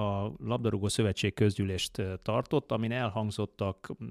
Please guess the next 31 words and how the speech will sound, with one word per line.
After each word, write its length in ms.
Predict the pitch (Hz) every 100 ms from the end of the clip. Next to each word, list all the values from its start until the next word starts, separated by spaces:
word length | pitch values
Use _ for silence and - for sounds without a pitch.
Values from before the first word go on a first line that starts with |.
| 110
egyébként 760 | 80 101 98 - - 95 95 -
pozitív 420 | 120 117 120 135
észrevételek 720 | 139 135 143 127 127 123 117 -
is 120 | -
az 100 | 113
elnök 300 | 113 110 -
úr 120 | 101
szájából, 440 | - 113 104 101 104
mármint 380 | 101 101 98
a 60 | 98
magyar 300 | 104 104 98
labdarúgás 540 | 104 98 98 95 95
fejlődését, 760 | - 117 135 135 135 - 127 - - - - - - - -
ö, 340 | 117 113 110
mutató 560 | 107 117 113 104 113 107
számok, 640 | - 120 117 113 113 -
ö, 480 | 127 107 98 101 101
és 400 | 107 101 98 - - _ _
példák, 640 | 123 135 147 139 131 - - _ _ -
és 180 | 151 -
hát 140 | 175
nyilván 260 | 104 92 90
kritika 460 | 107 - 104 95
is, 160 | 95 -
ahogy 160 | 98
szokta 320 | 90 107 - 101
Csányi 340 | - 107 101
úr, 160 | 95 95
az, 200 | 98 117
az 220 | 104 98
nem 240 | 107 90